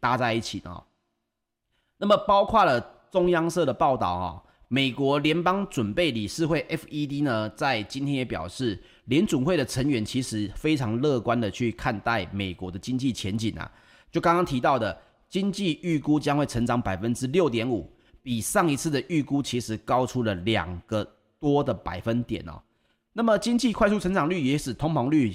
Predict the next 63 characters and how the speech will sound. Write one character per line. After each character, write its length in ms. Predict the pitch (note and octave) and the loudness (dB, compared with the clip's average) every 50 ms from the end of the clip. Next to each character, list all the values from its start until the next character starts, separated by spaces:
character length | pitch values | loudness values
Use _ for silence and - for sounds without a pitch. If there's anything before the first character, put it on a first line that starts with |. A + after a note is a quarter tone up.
| - - - - _ | -4 -10 -14 -14 _
大 180 | _ F3+ D#3 C#3 | _ 0 0 2
约 140 | C3+ C#3+ D3 | 2 2 2
会 160 | C#3 D3+ C#3+ | 2 0 0
升 180 | - - C#3 C#3+ | 0 -2 0 2
到 140 | D3 C3+ | 2 2
百 160 | G#2 F#2+ F#2 F#2 | 2 0 -2 0
分 160 | G#2+ A#2 A#2 | 0 0 0
之 180 | - A#2+ B2+ - - - | 0 -2 -6 -6 -4 -2
二 120 | C#3+ A#2+ F2+ | -2 -2 -2
点 220 | - F#2+ E2+ F2 - | -4 -8 -8 -8 -10
四 340 | - - - - F3 D3 A#2 - _ _ _ _ _ _ _ _ _ | -10 -8 -6 -6 -6 -6 -8 -10 _ _ _ _ _ _ _ _ _
哦。 140 | - A#2 | -2 0
我 60 | A#2 A2+ | 0 2
们 120 | B2 C3 | 0 0
有 60 | B2 | 0
说 180 | A#2 - F#3 F#3+ | 0 0 0 2
过， 160 | F#3+ G#3 D#3 | 4 4 2
百 160 | - - A2+ | 4 2 -2
分 160 | A2+ C#3+ D#3 | 0 0 0
之 160 | E3 D3+ F3 - - | 0 -2 -4 -4 0
二 180 | G3+ G3 D#3+ | 0 2 2
以 200 | B2+ A2 G#2 G2 | 0 -2 -4 -6
上 240 | F2+ - F3 E3 D3 | -4 0 0 0 2
的 100 | A#2+ A2+ | 0 0
话， 160 | B2+ D3+ C3+ | 0 0 0
就 160 | A#2 - D3+ C#3+ | 0 2 2 2
有 180 | A#2 A2+ B2+ | 4 2 2
可 200 | C#3 - C3 G#2+ | 0 0 -4 -4
能 200 | F#2 F2 F2+ F#2+ | -4 -4 -8 -8
是 240 | - - C#3+ B2+ G#2 | -8 -6 -6 -6 -6
持 380 | - - - - - A2+ A#2+ C3 | -6 -8 -8 -6 -4 -4 -4 -4
续 200 | A#2+ - F3 D3 | -2 0 0 0
的 120 | A#2 A2 | 0 -2
通 240 | - - A#2+ C3 C3+ | -2 -2 -2 0 0
膨 140 | B2 G2+ G#2 | 0 0 0
在 140 | G2+ A#2 A2+ | -2 -2 -4
出 180 | - - A#2 | -2 -4 -4
现 180 | B2+ - C#3+ A#2 | -2 0 -2 -2
了。 140 | G2 - - - - - - - _ _ _ _ _ _ _ _ _ | -2 -4 -8 -12 -20 -20 -20 -20 _ _ _ _ _ _ _ _ _
但 180 | - A3+ G#3+ G3+ | 0 2 2 2
是 200 | - - A3 G#3 | 0 0 0 2
呢， 240 | F3+ E3 D#3 D#3 D3+ | 4 4 4 4 4
联 280 | D3 D3 C#3+ D#3 G3 | 2 2 2 2 0
准 240 | F#3+ - D3 A#2 A#2 | -2 -2 -2 0 2
会 200 | C3 F3 E3 D3+ | 2 2 2 0
制 180 | - - F3 E3+ | 0 -2 -4 0
定 320 | - E3+ D#3 C#3 A#2+ - | 2 2 0 0 -4 -4
政 240 | - F3+ D#3+ D3 C3 | -4 -2 -2 0 0
策 140 | D#3+ E3 C#3+ | 0 2 0
的 80 | B2+ | 2
这 100 | A2+ D3 | 0 -2
个 120 | B2 B2 A2+ | -2 -2 -2
F 220 | - C#3+ B2+ C3 | -2 -2 -2 0
O 120 | C3+ C#3 | 0 2
M 160 | C#3+ C#3 C3+ B2 | 2 2 2 0
C 140 | A#2+ C3 | 0 -2
的 60 | C3 A2+ | -2 -2
成 220 | - - A2 A#2 | -2 -2 -2 0
员 140 | B2 A2 F#2+ | 0 0 -2
也 120 | F#2+ F2+ | -2 -4
预 220 | - - C#3+ B2 G#2+ | -2 0 0 0 0
估 160 | G2+ A2+ A2+ A2 | 0 -2 0 2
哦， 200 | G#2 F#2+ F2 | 2 0 0